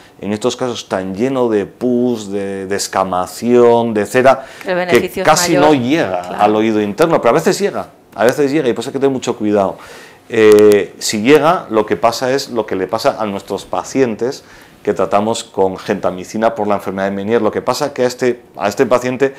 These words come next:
Speaker 1: le ha pasado más. ¿Por qué? Porque el oído estaba sano, el oído interno estaba sano y entonces la gentamicina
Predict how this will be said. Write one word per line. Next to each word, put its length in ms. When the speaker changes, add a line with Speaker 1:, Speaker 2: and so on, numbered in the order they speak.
Speaker 1:
le 120
ha 80
pasado 440
más. 360
¿Por 160
qué? 120
Porque 240
el 100
oído 220
estaba 380
sano, 340
el 80
oído 140
interno 260
estaba 300
sano 300
y 80
entonces 280
la 100
gentamicina 800